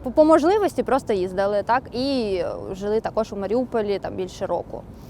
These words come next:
Ось, а, познайомились, коли ще мені було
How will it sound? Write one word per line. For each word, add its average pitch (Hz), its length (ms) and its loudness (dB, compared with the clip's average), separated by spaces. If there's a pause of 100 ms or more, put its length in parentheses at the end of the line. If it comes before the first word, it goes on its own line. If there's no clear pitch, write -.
(580)
Ось, 202 420 -2
а, 233 300 4 (760)
познайомились, 370 760 6
коли 311 340 8
ще 285 200 4
мені 277 320 6
було 240 540 6